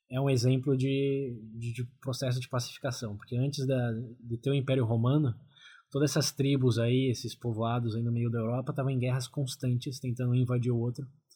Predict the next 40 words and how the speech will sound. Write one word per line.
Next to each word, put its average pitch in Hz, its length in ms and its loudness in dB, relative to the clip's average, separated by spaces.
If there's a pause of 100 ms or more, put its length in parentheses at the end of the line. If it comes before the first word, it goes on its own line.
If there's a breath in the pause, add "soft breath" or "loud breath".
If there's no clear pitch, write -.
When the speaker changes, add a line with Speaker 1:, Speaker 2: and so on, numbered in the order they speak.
(400 loud breath)
Speaker 2:
e 123 80 -6
uma 123 200 2
vez 127 200 2
que 147 120 -2
Roma 131 360 2
dominou 120 380 2
todo 123 180 2
mundo, 127 400 0 (460)
é 113 60 -10
o - 20 -6
Império 110 340 -4
Romano, 117 420 0 (600 soft breath)
é, 107 440 -10 (380)
eles, 123 340 -2
as 123 200 -4
brigas 131 340 2
já 135 60 4
eram 135 420 2
diferentes, 120 500 -2
já 110 140 -6
eram 117 140 -2
mais 117 240 0
no, 123 180 0
no 113 80 -2
Senado 123 480 0
de 117 500 0 (600)
taxa 123 260 0
de 127 100 4
imposto 123 460 2 (260)
justa, 110 360 -2
digamos 104 300 -8
assim. 101 240 -12 (560 soft breath)
Speaker 1:
É 143 80 -2
que 110 60 -8
Speaker 2:
Mas 110 180 -2
Speaker 1:
você 113 60 -2
Speaker 2:
é 113 60 0
Speaker 1:
semeia 151 420 -2
um 170 60 -2
cenário, 135 760 -2